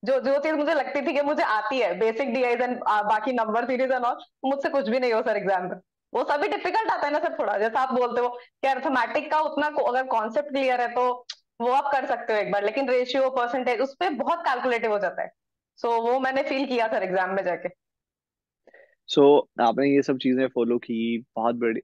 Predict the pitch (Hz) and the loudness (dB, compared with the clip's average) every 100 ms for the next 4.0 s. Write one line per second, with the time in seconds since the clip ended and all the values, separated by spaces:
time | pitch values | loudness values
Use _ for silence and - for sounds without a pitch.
0 | 113 113 113 110 117 123 127 113 - 120 | -4 -2 2 0 0 -2 -2 -4 -6 -6
1 | 123 120 127 123 123 120 117 113 110 117 | -4 -2 -2 0 0 0 0 -2 -2 -6
2 | 117 - 120 120 110 _ _ 123 117 120 | -6 -4 -2 -2 -4 _ _ -10 -4 -2
3 | 113 117 113 104 - _ _ _ 208 | 0 -2 -2 -4 -8 _ _ _ 2